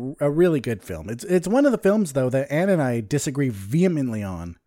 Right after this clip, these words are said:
I think that's my new favorite word, vehemently. We disagree wholeheartedly on this, where I loved it, she hated it. But A J, I know your picks of movies,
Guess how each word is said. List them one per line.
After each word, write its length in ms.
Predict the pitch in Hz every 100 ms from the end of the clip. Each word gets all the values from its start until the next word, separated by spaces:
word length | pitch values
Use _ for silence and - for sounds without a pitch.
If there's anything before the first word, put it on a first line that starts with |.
| _
I 60 | 160
think 160 | 254
that's 140 | 294 -
my 80 | 208
new 120 | 214
favorite 380 | - 185 175 139
word, 300 | 147 110 85
vehemently. 640 | 110 160 120 85 76 73 - -
We 240 | 202 269
disagree 460 | 240 214 170 170 160
wholeheartedly 760 | - - 285 220 240 214 160
on 140 | 139 120
this, 160 | 120
where 280 | 147 151 165
I 140 | 151 147
loved 320 | 147 226 208
it, 140 | 190
she 180 | - 95
hated 340 | 92 156 160
it. 220 | 156 151 - _
But 140 | - 147
A 160 | - 240
J, 120 | 214
I 140 | 208 214
know 140 | 208
your 100 | 180
picks 300 | - 170 -
of 40 |
movies, 460 | 147 143 135 135 123